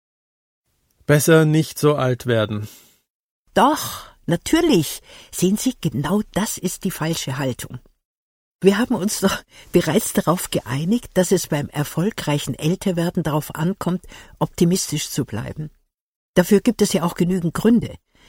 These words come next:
Speaker 2: Sie vergessen, dass wir inzwischen nicht nur viel länger leben dürfen, sondern dass unsere Lebensqualität in diesen geschenkten Jahren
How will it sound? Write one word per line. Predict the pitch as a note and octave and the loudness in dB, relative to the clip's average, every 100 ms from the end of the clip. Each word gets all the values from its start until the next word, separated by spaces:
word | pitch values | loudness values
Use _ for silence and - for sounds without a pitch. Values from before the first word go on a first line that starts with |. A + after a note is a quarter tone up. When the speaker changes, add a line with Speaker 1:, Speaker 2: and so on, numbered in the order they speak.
| _ | _
Speaker 2:
Sie | - G#3 | 0 0
vergessen, | F#3+ F3+ A3+ - F3 | 2 2 0 0 0
dass | E3+ F3 | 0 -4
wir | E3+ | -4
inzwischen | E3 - G#3+ - E3+ | -6 -6 -4 -2 -2
nicht | F#3+ - | -2 0
nur | E3+ | -2
viel | - E3 | 0 -2
länger | D#3 G3+ F#3+ | 0 0 0
leben | D#3 G3 A3+ | 0 0 0
dürfen, | D#3+ C#3+ - G#3 C4+ _ _ - - | 0 -4 -2 -2 -4 _ _ -20 -16
sondern | - A3 A3 G3+ | -2 2 2 2
dass | G3 - | 0 0
unsere | F#3+ - F3 | -2 0 0
Lebensqualität | F3 A#3+ A#3 - F3 E3+ - G3+ - | 0 0 -2 -2 -2 -2 0 -2 0
in | E3+ | -4
diesen | F3 F3 D#3+ | -2 -2 -2
geschenkten | D#3 - G3 A3 - D#3+ | -4 -2 0 -2 -2 0
Jahren | D3+ E3 F#3+ G3 | 2 2 2 0